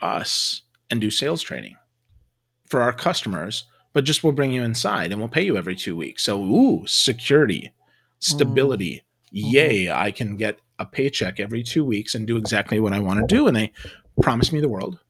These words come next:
Speaker 1: They promised that, uh, I'd be an executive, so I'd have a seat at the table so I could help set the direction of the product. They promised me that I would be traveling,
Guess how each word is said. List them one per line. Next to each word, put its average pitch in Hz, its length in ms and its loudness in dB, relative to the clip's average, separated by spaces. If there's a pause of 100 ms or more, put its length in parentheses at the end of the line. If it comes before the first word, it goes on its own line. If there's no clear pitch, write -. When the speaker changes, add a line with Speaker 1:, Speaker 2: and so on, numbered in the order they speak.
(340)
Speaker 1:
They 123 160 -2
promised 117 480 0
that, 95 240 -2
uh, 92 120 -4 (280)
I'd 123 160 2
be 131 80 2
an - 80 2
executive, 123 720 -6 (760)
so - 160 -2
I'd 104 100 2
have 107 100 -4
a - 20 -4
seat 120 220 -2
at 131 60 -2
the 156 60 -6
table 131 320 0
so - 120 -2
I 107 40 -2
could 98 120 -6
help - 260 -4
set 120 180 0
the 117 60 -8
direction 107 340 -6
of 117 60 -2
the 131 80 -2
product. 92 460 -8 (420)
They 123 180 2
promised 123 540 -2
me 120 220 -2
that 107 280 -4 (240)
I 104 140 -2
would 107 160 -4
be 104 100 -2
traveling, 104 520 -4